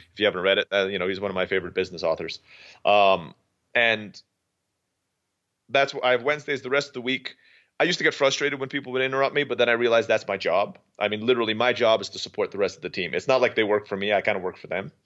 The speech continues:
Um, and that's what I'm here for. So to provide them tools. I've done every role that's in, in, that exists in our business right now at some point.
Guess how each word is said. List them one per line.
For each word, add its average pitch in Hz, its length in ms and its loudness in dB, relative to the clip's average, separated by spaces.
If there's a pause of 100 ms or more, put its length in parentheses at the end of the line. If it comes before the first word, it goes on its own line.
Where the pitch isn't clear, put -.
(500)
Um, 87 480 2 (920)
and 127 120 0
that's 113 160 -2
what 110 120 -2
I'm 92 80 -8
here 95 140 -8
for. - 200 -18
So - 160 -16
to - 80 -18
provide 104 260 -2
them 87 140 -12
tools. 107 800 -6 (460)
I've 135 260 0
done 127 320 0
every 110 240 -4
role 104 240 -2
that's 98 180 -6
in, 98 120 -12 (160)
in, 104 200 -8 (200)
that 98 140 2
exists 95 320 -4
in 82 60 -8
our 78 100 -4
business 92 360 -4
right 98 160 2
now 101 160 2
at - 80 -2
some 95 160 -2
point. 113 280 -4